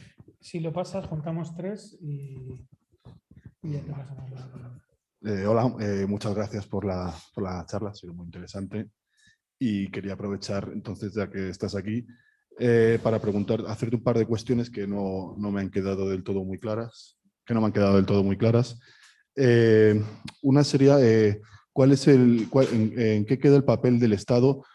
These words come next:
Speaker 2: en las sociedades de control, eh, de lesbianas? Porque, eh, bueno, yo recuerdo, o sea, el, eh, los textos que, que yo conozco de,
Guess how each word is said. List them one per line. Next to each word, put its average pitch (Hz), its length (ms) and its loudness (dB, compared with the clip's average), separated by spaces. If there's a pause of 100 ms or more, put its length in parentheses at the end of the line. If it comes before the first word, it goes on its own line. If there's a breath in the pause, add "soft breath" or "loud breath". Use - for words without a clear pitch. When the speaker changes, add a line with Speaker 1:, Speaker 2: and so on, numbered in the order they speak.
(160 loud breath)
Speaker 2:
en 113 100 -2
las 101 160 2
sociedades 113 1160 2
de 120 140 -2
control, 113 640 -2
eh, 95 280 -6
de 90 100 -8
lesbianas? 87 600 -10 (500 soft breath)
Porque, 101 800 0 (120)
eh, 107 120 2
bueno, 107 180 0
yo 107 160 2
recuerdo, 110 460 0
o - 40 -8
sea, 104 200 -2
el, 95 180 -4
eh, 98 380 -4
los 98 180 -4
textos 120 360 -2
que, 110 500 -2 (340 soft breath)
que 120 100 0
yo 110 140 4
conozco 113 720 0
de, 110 540 0